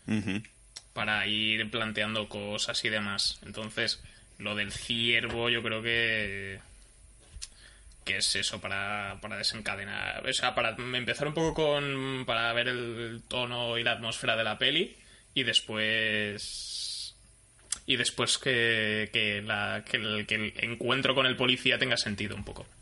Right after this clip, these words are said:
Speaker 1: Bueno, y también lo del ciervo es por, por, para él, porque, claro, él tiene traumas pasados que a lo mejor lo del ciervo le recuerdan un poco esos traumas.
Speaker 2: Claro, él se te va planteando, te va sentando las bases de ciertas cosas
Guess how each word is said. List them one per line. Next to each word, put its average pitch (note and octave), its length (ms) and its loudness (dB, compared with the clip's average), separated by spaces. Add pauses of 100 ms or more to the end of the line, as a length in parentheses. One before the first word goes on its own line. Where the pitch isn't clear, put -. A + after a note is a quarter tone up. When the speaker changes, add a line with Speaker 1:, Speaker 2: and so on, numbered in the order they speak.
Speaker 1:
Bueno, A#2 140 4
y - 20 4
también A2 220 4
lo B2+ 80 8
del A#2 100 6
ciervo B2+ 180 4
es B2+ 60 0
por, C3 160 0
por, G2 160 0
para F#2+ 300 4
él, A#2+ 120 4
porque, F#2 680 4
claro, G#2 220 2
él F2+ 80 -2
tiene G#2 220 4
traumas G#2+ 340 0
pasados G#2 400 2
que - 80 0
a G2 40 2
lo G2 60 -2
mejor G2 240 0
lo G#2 100 6
del G2 100 2
ciervo G#2 260 2
le G#2 80 4
recuerdan F#2+ 400 2
un F#2+ 80 0
poco G2 240 -2
esos - 160 -6
traumas. F#2 220 0
Speaker 2:
Claro, C3 320 8
él A#2+ 100 4
se C#3 140 0
te C#3 100 2
va C3+ 160 4
planteando, D#3 680 4
te C3+ 80 2
va D3+ 520 6
sentando C#3 360 2
las C3 180 4
bases C#3 240 2
de C#3+ 80 2
ciertas C3 380 2
cosas - 400 -4